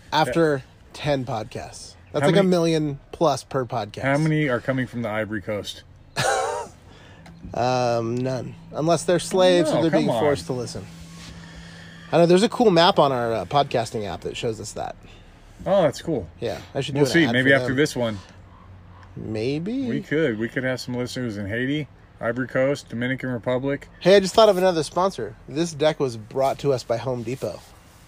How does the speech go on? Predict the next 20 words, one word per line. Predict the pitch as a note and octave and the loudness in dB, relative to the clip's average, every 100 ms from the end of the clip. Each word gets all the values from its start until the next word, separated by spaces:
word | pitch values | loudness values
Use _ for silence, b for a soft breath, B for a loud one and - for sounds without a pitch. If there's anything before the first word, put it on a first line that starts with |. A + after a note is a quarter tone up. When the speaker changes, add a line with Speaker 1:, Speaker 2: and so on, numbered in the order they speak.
| - - A2+ | -20 -18 -14
Speaker 2:
Oh, | G2+ | -12
boy. | G2 G2 | -12 -4
Speaker 1:
who | F2+ F3 | 4 6
actually | A#2 D3 - F3+ E3 | 6 2 0 0 2
delivered | D#3 D#3+ D#3 C3+ D3 | 4 4 4 2 0
the | D3+ | 0
lumber | D#3 D3+ D3+ | 2 2 4
to | D3 | 2
Idlewild | G#2+ C#3 C3 G#2+ G#2+ A2+ | 4 2 2 0 -2 -4
because | B2+ A#2+ C3+ A2+ | -8 -6 -4 -4
they | C3 | -2
were, | C3 C3 B2 - | -2 0 -2 -6
I'm | A#2+ | -8
not | C#3 C#3 | -4 -2
even | C3 B2+ | -4 -4
joking, | B2+ A#2 A2 - | -6 -8 -12 -12
a | B2 | -14
thousand | - - - C3+ C#3 B2 C#3 | -14 -12 -4 -2 -2 -2 -4
dollars | C3 B2 B2 A#2+ A2+ | -4 -2 -4 -6 -8
cheaper | - A2+ G2 F2 | -8 -6 -6 -8